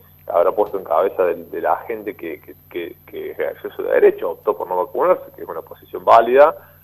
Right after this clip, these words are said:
una decisión personal que, que, que cada uno puede, puede tomar o no. Eh, poner, eh, en cabeza de, de este agente un P C R negativo cada setenta y dos horas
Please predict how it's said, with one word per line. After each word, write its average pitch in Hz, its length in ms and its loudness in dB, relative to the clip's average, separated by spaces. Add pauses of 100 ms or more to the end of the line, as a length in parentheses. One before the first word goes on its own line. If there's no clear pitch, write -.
(120)
una 90 140 -12
decisión 87 480 -6
personal 110 520 -2
que, - 260 -16
que, - 240 -20 (340)
que - 140 -20
cada 78 260 -2
uno 87 240 -6
puede, 82 460 -6 (340)
puede 87 220 -4
tomar 90 360 -2
o - 40 -2
no. 143 360 4 (560)
Eh, 95 840 -6 (500)
poner, 104 480 2
eh, 92 220 2
en 90 100 -10
cabeza 90 380 2
de, 90 180 -2
de 92 80 -2
este - 180 0
agente 90 500 -2 (340)
un 104 140 -14
P 107 220 2
C 110 60 0
R 104 180 2
negativo 101 440 2
cada 85 240 -4
setenta 90 320 -12
y 101 40 -6
dos 104 140 2
horas 123 340 4